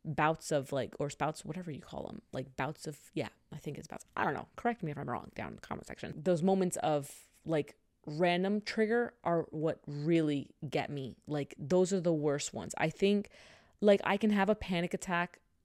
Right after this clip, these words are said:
when I know it's coming, like, when I know something is triggering it, but the ones where I have no control over that just hit me out of nowhere are the absolute worst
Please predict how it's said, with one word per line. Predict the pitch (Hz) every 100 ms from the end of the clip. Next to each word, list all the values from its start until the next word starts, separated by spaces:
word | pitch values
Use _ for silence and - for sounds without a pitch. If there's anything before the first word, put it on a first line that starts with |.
| -
when | 165 156 151 147 147 151 147 _ _ _ _ _ -
I | 160
know | 165 165 151
it's | 147
coming, | - 156 139
like, | 135 147
when | 143
I | 147
know | 156 156
something | 147 - 156 151
is | 143 -
triggering | - 175 160 190 196
it, | 202 - - -
but | 190 180
the |
ones | 175 165 180 190
where | 170 160
I | 156
have | 160 160
no | 156
control | 151 160 - 151 151
over | 165 175 185
that | 147 -
just | 156
hit | - - 180 160
me | 185
out | 160 156
of | 147
nowhere | 156 156 156 180 202 208 - -
are | 160 170
the | 147 151 -
absolute | 151 160 - - 175 -
worst | 143 147 147 196